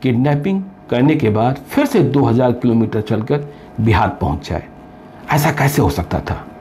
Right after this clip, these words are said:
इसके बाद करोड़ों की फिरौती भी वसूल ले। सबसे बड़ा संकट तो ये था, सिर्फ हनीफ भाई हिंगोरा के सामने ही नहीं, जो दूसरे इंडस्ट्रियलिस्ट थे उनके सामने भी, कि जो पेशेवर किडनैपर बिहार से आए,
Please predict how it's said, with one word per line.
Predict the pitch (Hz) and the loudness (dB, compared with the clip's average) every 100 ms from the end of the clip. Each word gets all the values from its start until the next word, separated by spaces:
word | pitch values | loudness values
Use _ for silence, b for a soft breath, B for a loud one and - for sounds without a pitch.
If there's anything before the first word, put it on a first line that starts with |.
| - B B B - | -20 B B B 0
इसके | - 160 | 2 4
बाद | 131 120 - | 4 2 2
करोड़ों | 127 127 | 2 2
की | 123 | 0
फिरौती | - 120 123 156 | -2 0 0 0
भी | 165 | 0
वसूल | 165 147 175 | 0 0 0
ले। | 185 220 - - - - B B B B | 0 -4 -12 -20 -20 -20 B B B B
सबसे | - 254 254 359 | 0 2 2 2
बड़ा | 370 320 | 4 4
संकट | 320 226 226 - | 4 2 0 0
तो | - - | 0 0
ये | 160 202 | 2 2
था, | 254 131 92 - - | 0 0 -2 -4 -14
सिर्फ | - 269 - | -2 -2 0
हनीफ | 139 202 | 0 2
भाई | 196 190 | 2 4
हिंगोरा | 185 156 139 156 196 | 4 4 4 4 2
के | 196 | 0
सामने | - 131 139 175 | 0 0 2 2
ही | 208 | 2
नहीं, | 139 107 110 - B B - | 0 -2 -6 -12 B B 0
जो | 214 | 2
दूसरे | 156 180 226 - 294 | 4 4 2 0 2
इंडस्ट्रियलिस्ट | 208 160 143 202 220 214 | 2 2 0 0 0 2
थे | 214 | 2
उनके | 170 160 165 | 2 2 0
सामने | - 120 147 139 | 2 2 4 2
भी, | 95 - - - - - B B B B B - | 0 -6 -12 -20 -20 -20 B B B B B 2
कि | 233 | 4
जो | 277 320 - - - | 4 0 -4 -20 0
पेशेवर | 214 214 311 320 370 | 2 4 4 4 4
किडनैपर | - 175 143 147 127 | 4 2 2 2 2
बिहार | 117 117 117 | 2 2 0
से | 110 | 0
आए, | 104 202 | 0 -2